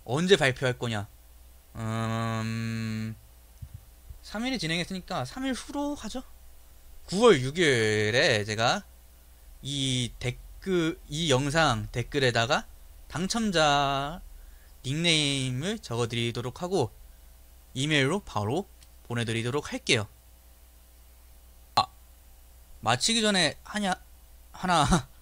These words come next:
<clears throat> 하나 공약을 걸도록 하겠습니다. 내가 만약 구독자가 천 명이 넘는 날에는 진짜 그날 당일은 못해도 제가 시간을 봐서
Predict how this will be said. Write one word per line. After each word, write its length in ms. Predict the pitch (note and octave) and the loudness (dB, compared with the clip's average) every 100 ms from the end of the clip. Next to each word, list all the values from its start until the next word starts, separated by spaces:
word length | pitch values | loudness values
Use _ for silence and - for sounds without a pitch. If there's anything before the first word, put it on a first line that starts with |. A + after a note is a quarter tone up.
| - | 0
<clears throat> 680 | G#3+ G#3+ E3 B2+ G#2 - - | 4 4 2 -4 -6 -14 -4
하나 320 | E3+ C#3+ B2 | 2 4 2
공약을 480 | - B2+ B2+ A#2+ F3 - - - - | 0 -2 0 2 0 -4 -20 -20 -20
걸도록 580 | - A2 A2 D3+ D3 D#3 - | -10 -6 -4 -2 -2 -4 -6
하겠습니다. 440 | C#3+ D#3 A#2+ G#2 - - - - - - - - - - - - - - - | 0 0 0 -4 -4 -18 -20 -20 -20 -20 -20 -20 -20 -20 -20 -20 -20 -20 -10
내가 180 | A#2+ A#2+ | -2 0
만약 420 | A2 A2 A2 D#3+ - - - | 0 2 0 -2 -8 -20 -18
구독자가 720 | - C#3+ F3 - B3+ B3+ A2 - - | -8 -4 -2 0 4 6 4 0 -16
천 300 | - - B3 | -14 -6 -4
명이 500 | B3+ A#3+ A3 G3 D3+ A2 | -2 0 0 0 0 -2
넘는 380 | A2 F3 G3+ | -2 0 2
날에는 840 | B2 A2 A2 B2+ D3+ B2+ G#2 A2 A2+ | 4 4 4 2 2 0 -2 -6 -10
진짜 560 | - A#2+ - C#3+ F#3 - - - - - - - - - | -8 -6 -2 0 0 -4 -20 -20 -20 -20 -20 -20 -20 -6
그날 260 | E3+ F#3+ | 2 2
당일은 720 | - D3 D3+ G3 F#3+ F3 C#3+ | 4 0 4 6 6 4 2
못해도 580 | A#2 B2+ F3 F3 D#3+ G#2 - - - - - - - | -2 -2 -2 2 2 0 -6 -20 -20 -20 -20 -20 -18
제가 140 | A#2 G#2 | -12 -10
시간을 460 | - G3+ A3+ G#3 | -6 0 2 2
봐서 400 | C3 A2+ C#3 G#3 | 0 -4 -4 -4